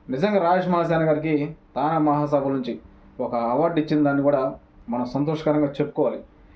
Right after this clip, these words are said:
ఎందుకంటే రాజేష్ గారు పడ్డ కష్టానికి ఒక ఫలితం దక్కిందనుకొని మనం అందరం ఒక ఎగ్జాంపుల్గా భావించాలి. నిజంగా రాజేష్ మహాసేన గారు ఆయన మనసులో మొత్తం జగన్ గారి మీద ఆయనకు అభిమానం ఉంది వాస్తవం చెప్పుకోవాలంటే. ఎందుకంటే ఒక ఎమ్మెల్యే టికెట్ పోయింది,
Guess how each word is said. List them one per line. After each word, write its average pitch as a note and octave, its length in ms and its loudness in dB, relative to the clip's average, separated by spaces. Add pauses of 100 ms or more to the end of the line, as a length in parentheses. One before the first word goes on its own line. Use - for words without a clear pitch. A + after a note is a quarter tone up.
(200)
ఎందుకంటే F#3 320 2
రాజేష్ F3+ 300 2
గారు F3+ 180 2
పడ్డ D#3 220 2
కష్టానికి D#3 800 0 (200)
ఒక B2+ 220 -6
ఫలితం D3 320 2
దక్కిందనుకొని C3 720 0 (480)
మనం A#2 240 -2
అందరం D3+ 340 0 (140)
ఒక B2+ 100 -6
ఎగ్జాంపుల్గా D3 480 0
భావించాలి. A#2+ 500 0 (500)
నిజంగా F#3+ 580 0 (360)
రాజేష్ F3 380 0
మహాసేన E3 380 0
గారు D3+ 500 2 (280)
ఆయన B2+ 140 -2
మనసులో D#3+ 360 0
మొత్తం E3+ 460 -2 (560)
జగన్ F3 280 -2
గారి E3+ 220 0
మీద E3 160 2
ఆయనకు D3 220 2
అభిమానం C3+ 360 0
ఉంది A2+ 160 -4 (400)
వాస్తవం B2+ 300 -2
చెప్పుకోవాలంటే. A#2+ 440 -4 (420)
ఎందుకంటే D#3+ 220 0
ఒక D3+ 100 2
ఎమ్మెల్యే E3+ 280 2
టికెట్ E3 280 0
పోయింది, C#3+ 460 2